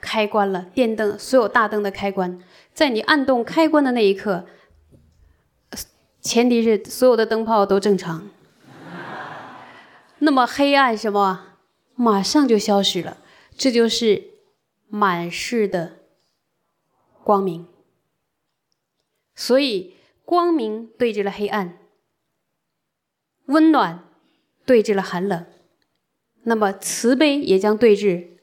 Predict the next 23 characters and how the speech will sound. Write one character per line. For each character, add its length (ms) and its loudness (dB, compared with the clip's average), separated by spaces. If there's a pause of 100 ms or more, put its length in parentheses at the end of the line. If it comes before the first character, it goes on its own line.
冷 320 2
酷， 460 -4 (120)
对 100 0
不 60 -4
对？ 360 0 (2250)
热 260 2
心 340 0
帮 200 4
助 140 2
别 180 0
人 260 -4
也 120 2
将 200 -2
对 180 4
治 440 -4
自 220 2
私， 440 0
以 120 0
自 220 4
我 120 6
为 120 2
中 180 -2
心 280 -2